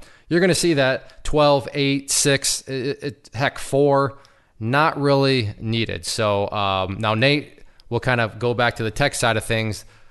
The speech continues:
Uh, I now have four new monitors. So which monitors did you, uh, choose? And is there any reason why you chose what you did?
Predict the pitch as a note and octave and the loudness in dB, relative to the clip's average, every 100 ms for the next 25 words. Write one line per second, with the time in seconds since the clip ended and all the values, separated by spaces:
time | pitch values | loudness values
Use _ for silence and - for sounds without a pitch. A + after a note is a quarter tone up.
0 | - - - - G2+ A2 B2 C#3 D3 D3 | -20 -20 -12 -4 -4 -2 0 2 4 4
1 | C#3 C#3+ C#3+ C#3+ C3+ B2 B2 B2+ C3 A2+ | 4 2 2 4 2 2 2 0 0 -4
2 | - A#2 A2 C#3+ - C3 C3 B2+ B2+ B2 | -6 -4 0 -2 0 0 2 2 0 -2
3 | A2+ G#2 A2 A2 A2 G#2 G2+ - C3 B2+ | -2 -2 0 0 0 0 -2 -2 0 0
4 | B2+ A#2 - G#2 G2+ G2+ G#2 G2+ A2+ A2+ | 0 -4 -6 -6 -4 -4 -6 -4 -2 -2
5 | A2+ G#2+ A2 G#2 A2 A2 G2+ A#2 A2 G2+ | -2 -2 -2 0 0 0 -4 -4 -4 -4
6 | G#2+ G2+ F#2 G#2+ F#2 | -6 -8 -4 -4 -4